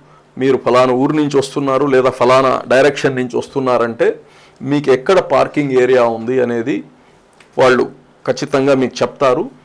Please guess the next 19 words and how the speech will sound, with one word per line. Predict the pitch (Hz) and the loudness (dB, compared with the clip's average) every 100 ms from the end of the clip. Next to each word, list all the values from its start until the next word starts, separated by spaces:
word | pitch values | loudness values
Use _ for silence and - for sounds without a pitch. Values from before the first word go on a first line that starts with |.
| - - | -12 -8
అక్కడ | - 180 175 | -2 0 0
పార్కింగ్ | - 131 127 147 127 - - - | 2 0 2 -2 -2 -8 -14 -4
చేస్తారు, | 117 - 117 123 | -4 -2 -2 -2
అక్కడనే | - - - 175 175 180 113 - _ - - | -4 -4 0 0 2 2 0 -6 _ -20 -6
మీకు | 131 127 | -4 -2
మంచినీళ్ళ | 123 120 139 156 156 151 139 | -2 -2 -2 -2 0 2 4
వసతి, | 117 123 165 160 170 135 - _ _ | 4 0 -2 0 0 0 -6 _ _
అక్కడ | - - 196 190 | -8 -2 2 4
కానీ | 190 190 | 4 2
టాయిలెట్స్ | 180 156 165 170 - | 2 4 4 4 2
ఏర్పాటు | 135 139 135 - | 2 2 -2 -2
చేస్తున్నాం. | 113 - - 58 - _ _ _ - | -8 -8 -14 -16 -20 _ _ _ -18
ఎక్కడైతే | 110 131 127 120 | -4 0 0 0
పార్కింగ్ | 120 135 135 147 139 | 2 2 2 -2 0
ఉందో, | 127 185 - - - - - | 0 0 -2 -6 -20 -20 -12
అక్కడ | - 120 107 | -6 -2 -2
టాయిలెట్స్ | 117 120 139 139 143 | 0 2 2 0 0
ఏర్పాటు | 127 127 131 - | 0 0 -4 -2
చేస్తున్నాము. | 127 - 131 131 131 190 | -4 -4 -6 -4 -4 -6